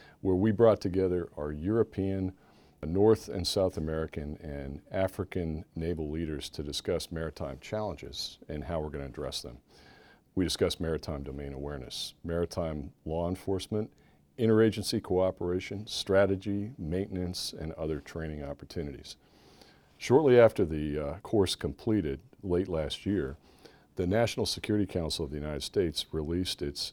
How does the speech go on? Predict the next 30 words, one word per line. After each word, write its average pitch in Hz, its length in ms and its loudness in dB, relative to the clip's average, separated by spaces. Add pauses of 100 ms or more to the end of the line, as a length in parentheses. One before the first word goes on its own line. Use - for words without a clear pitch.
(140)
Africa 90 500 -2
strategy 71 720 -6
in 71 220 -8
December 78 480 -4
of 65 100 -8
two 82 160 -4
thousand 71 400 -4
eighteen. 69 460 -6 (720)
Now, 101 100 4
the 90 80 2
President, 110 520 8 (380)
President 87 280 2
of - 20 2
the 87 60 2
United 82 140 2
States 92 300 4
Africa 90 400 0
strategy, 82 720 0
published 80 380 0
by 82 120 2
the 76 140 -2
N 78 60 -2
S 76 100 -4
C, 101 200 0
focuses 78 540 -4
on 78 200 -6
really 82 260 -4
three - 380 -2
core 82 260 -2
objectives: - 680 -6